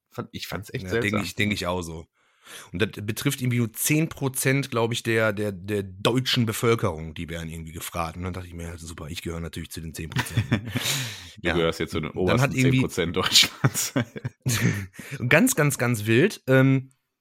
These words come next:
Speaker 2: dann hat es letztens, also nachdem das dann alles durch war, hat es geschellt bei mir. Und ich bin so einer, ich, ich, ich guck immer durch Schlüsselloch, ja.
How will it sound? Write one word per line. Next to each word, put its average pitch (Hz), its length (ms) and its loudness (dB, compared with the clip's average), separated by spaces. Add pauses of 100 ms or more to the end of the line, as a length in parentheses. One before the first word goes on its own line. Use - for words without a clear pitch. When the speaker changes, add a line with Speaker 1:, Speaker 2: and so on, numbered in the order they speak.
(120)
Speaker 2:
dann 123 180 2
hat 156 100 4
es 170 120 2
letztens, 165 480 2
also 143 140 2
nachdem 127 300 4
das 196 120 2
dann 143 120 0
alles 117 220 2
durch 117 300 0
war, 262 200 2 (720)
hat 156 140 4
es 170 100 0
geschellt 95 600 4
bei 95 160 2
mir. 90 380 -4
Und 113 140 0
ich 147 140 -4
bin 170 160 6
so 151 120 4
einer, 165 440 6
ich, 123 340 -4
ich, - 360 0 (200)
ich - 200 -2
guck 156 180 6
immer 135 200 10
durch 113 180 4
Schlüsselloch, 208 680 6
ja. 127 240 6